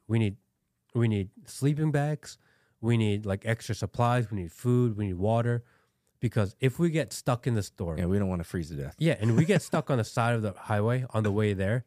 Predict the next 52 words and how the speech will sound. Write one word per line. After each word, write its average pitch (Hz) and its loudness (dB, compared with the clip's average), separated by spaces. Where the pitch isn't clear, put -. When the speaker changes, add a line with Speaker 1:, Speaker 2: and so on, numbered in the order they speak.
Speaker 1:
Like, 107 0
we 110 4
need 156 4
to 160 0
be 147 2
able 113 2
to - -8
survive 98 -2
this. 73 -14
I - -2
mean, 113 2
that's 131 0
the 120 0
level 123 2
of 113 -2
preparedness 104 -4
we 98 -4
had 113 -2
to - -8
be. 80 -12
Speaker 2:
Mm. 147 -6
Speaker 1:
Because 117 0
what 160 4
if 208 0
the - -4
car 165 -2
stops? - -8
What 110 2
if 87 4
we 95 4
Speaker 2:
Yeah, 110 4
Speaker 1:
get 110 2
Speaker 2:
yeah. 92 -2
Speaker 1:
pushed 127 2
off 120 0
the - -6
side 113 -2
of 101 -2
the 95 -2
road? 113 0
What 117 2
if 170 0
Speaker 2:
Yeah. 170 0
Speaker 1:
we 139 0
fall 110 -2
off 117 -4
the 95 -10
side 90 -6
of 90 0
the 82 0
Speaker 2:
Mm. 76 -4
Speaker 1:
road? 73 -8